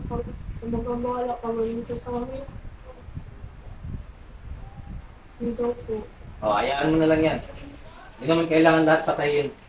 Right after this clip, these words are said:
Speaker 2: Yung mga gumagambala lang. Ito, wag, wag ka nang, ah, para mas madali. Kasi, balik ka dito sa loob ng bahay, balik ka dito, balik ka dito.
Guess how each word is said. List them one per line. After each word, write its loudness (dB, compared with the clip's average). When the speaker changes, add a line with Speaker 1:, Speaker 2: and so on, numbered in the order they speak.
Speaker 2:
Yung 8
mga 8
gumagambala 8
lang. 2
Ito, 10
wag, 4
wag 12
ka 12
nang, 8
ah, 12
para 10
mas 12
madali. 12
Kasi, 2
balik 6
ka 10
dito 6
sa 6
loob 6
ng 2
bahay, 6
balik 0
ka 2
dito, -2
balik -4
ka -2
dito. -4